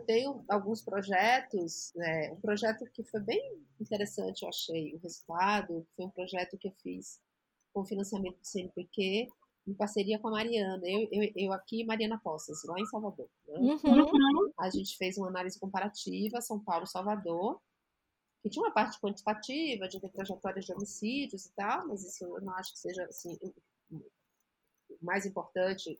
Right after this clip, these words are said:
Speaker 1: né, pra falar. Mas a outra parte era um estudo qualitativo e que o que a gente queria entender é como é que diferentes setores entendem a, os me-,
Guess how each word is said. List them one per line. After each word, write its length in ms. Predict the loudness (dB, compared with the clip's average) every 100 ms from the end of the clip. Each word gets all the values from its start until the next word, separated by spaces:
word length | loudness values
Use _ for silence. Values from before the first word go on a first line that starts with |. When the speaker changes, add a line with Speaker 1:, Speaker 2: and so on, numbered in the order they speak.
| -8
Speaker 1:
né, 180 | -6 -6
pra 120 | -10 -10
falar. 460 | -4 2 2 2 -6 _ _ _ -4
Mas 180 | 0 4
a 80 |
outra 240 | 4 2 0
parte 400 | 2 4 4 0
era 100 | -6
um 60 |
estudo 440 | -6 -4 -4 -4 -8 -18 _ _ _
qualitativo 1120 | 4 4 4 0 0 -4 0 0 0 -4 -6 _ _ _ _ _ _ -4
e 140 | -2
que 340 | 0 0 2 0
o 40 |
que 120 | -2 -2
a 40 |
gente 260 | -2 -4 -4
queria 600 | -4 -2 2 4 2 0 -8 -4
entender 840 | -4 0 -2 -2 0 4 6 4 -2 _ _ _ -6
é 300 | -2 -2 -6 -14 -4
como 240 | -2 2
é 80 | 0
que 140 | 0
diferentes 640 | -4 -2 0 2 0 -2 -6
setores 960 | -6 -2 2 4 4 0 -6 -10 -16 _ _ _ _ _ _ _ _ _ -8
entendem 1040 | 0 0 0 4 6 6 2 0 0 0 -4 -14 -20 _ _ _ _ _ _ _ _ _ _ _ _ _ 2
a, 540 | 4 6 8 6 6
os 140 | 2 0
me-, 160 | -2